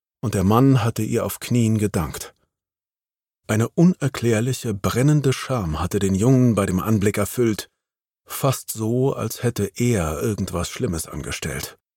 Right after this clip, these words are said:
Etwas, für das er persönlich gerade stehen musste,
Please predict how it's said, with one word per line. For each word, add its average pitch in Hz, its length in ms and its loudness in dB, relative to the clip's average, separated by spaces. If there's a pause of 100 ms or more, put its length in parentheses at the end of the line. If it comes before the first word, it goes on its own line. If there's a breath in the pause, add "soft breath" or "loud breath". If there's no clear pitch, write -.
(540)
Etwas, 131 360 2
für - 160 -6
das 120 220 -2
er 127 180 -2
persönlich 113 640 -2
gerade 98 380 -2
stehen 78 300 -4
musste, 85 480 -6